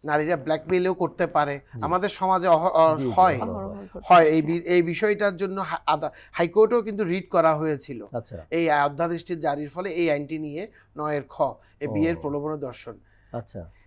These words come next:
Speaker 1: এটি কিছুটা হয়রানির শিকারও হবে, আবার অনেকে যারা, আহ, ভুক্তভোগী,
Speaker 2: জি,
Speaker 1: তারা,
Speaker 2: জি।
Speaker 1: তাদের জন্য কিন্তু এই আইনটির জন্য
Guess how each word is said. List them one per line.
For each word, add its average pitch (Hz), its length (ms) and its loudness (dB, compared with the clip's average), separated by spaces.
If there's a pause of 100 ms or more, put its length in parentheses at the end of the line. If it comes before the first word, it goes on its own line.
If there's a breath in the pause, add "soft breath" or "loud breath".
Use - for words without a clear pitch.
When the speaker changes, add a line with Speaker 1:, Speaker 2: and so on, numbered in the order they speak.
Speaker 1:
এটি 165 200 -6
কিছুটা 190 640 -2
হয়রানির 190 380 2
শিকারও 196 400 2
হবে, 214 340 -2 (260 loud breath)
আবার 165 260 4
অনেকে 170 360 0
যারা, 170 440 2 (440 soft breath)
আহ, 170 180 0
ভুক্তভোগী, 190 760 -2
Speaker 2:
জি, 117 100 -10
Speaker 1:
তারা, 160 200 2
Speaker 2:
জি। 156 60 -12
Speaker 1:
তাদের 185 300 -2
জন্য 190 280 -8
কিন্তু 175 260 -12
এই 170 200 -2
আইনটির 156 380 -6
জন্য 170 400 -8